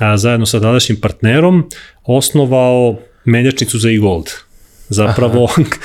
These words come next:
Speaker 1: <laughs> u neku ruku kao što je, kao što je e-gold, recimo, preteča kriptovaluta kakve danas poznajemo, tako je i ta e-gold menjačnica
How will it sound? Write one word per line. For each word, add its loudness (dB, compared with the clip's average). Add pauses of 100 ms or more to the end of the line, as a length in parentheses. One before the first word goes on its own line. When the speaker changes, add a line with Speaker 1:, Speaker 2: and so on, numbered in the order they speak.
Speaker 1:
<laughs> -16
u 4
neku 2
ruku 2
kao -2
što -2
je, 0 (200)
kao -2
što -2
je 2
e-gold, 0 (560)
recimo, -2
preteča -4
kriptovaluta -2
kakve -6
danas 0
poznajemo, 0
tako -2
je 2
i -4
ta -2 (320)
e-gold 2
menjačnica 0